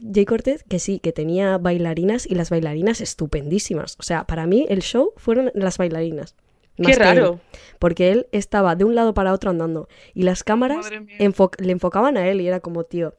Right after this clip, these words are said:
Speaker 1: entiendo que le enfoques a él porque es, eh, el prota y tal, pero dales importancia a las bailarinas que son las que están dando el show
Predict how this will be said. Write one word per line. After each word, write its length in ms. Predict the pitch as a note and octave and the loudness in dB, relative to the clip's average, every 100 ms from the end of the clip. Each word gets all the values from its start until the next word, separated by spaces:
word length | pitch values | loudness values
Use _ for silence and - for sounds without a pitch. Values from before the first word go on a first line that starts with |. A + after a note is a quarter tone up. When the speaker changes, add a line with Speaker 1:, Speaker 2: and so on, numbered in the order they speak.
| _ _ _ _ - | _ _ _ _ -8
Speaker 1:
entiendo 340 | F3+ G3 A3 | -4 0 0
que 100 | A3+ | 2
le 80 | G#3+ | 0
enfoques 340 | F#3+ G3 F#3+ | 0 -4 -4
a 100 | F#3 | -2
él 140 | F3+ F#3+ | -2 -2
porque 240 | F#3+ F3+ | -6 -6
es, 140 | F3 G3 | -6 -2
eh, 320 | F3 E3 F#3 | -2 -2 -4
el 100 | E3+ | -6
prota 300 | E3+ E3+ F3 | -6 -4 -4
y 60 | E3 | -6
tal, 180 | D#3+ | -8
pero 240 | E3+ E3 D#3+ | -4 -4 -4
dales 420 | F#3 F3 F3+ G3+ A3 | -6 -4 -2 -2 -4
importancia 500 | G#3 G3 G3 F#3+ G3+ | -4 -4 -2 -2 -2
a 20 | |
las 100 | F#3 | -2
bailarinas 520 | F#3 F3 E3+ F3 F#3+ | -2 -4 -6 -4 -6
que 80 | - | -6
son 160 | - F3 | -8 -6
las 140 | F3 | -6
que 60 | E3+ | -10
están 280 | - E3+ F3 | -10 -8 -6
dando 240 | E3+ F3+ | -6 -4
el 80 | F3 | -6
show 240 | - F3+ | -4 -6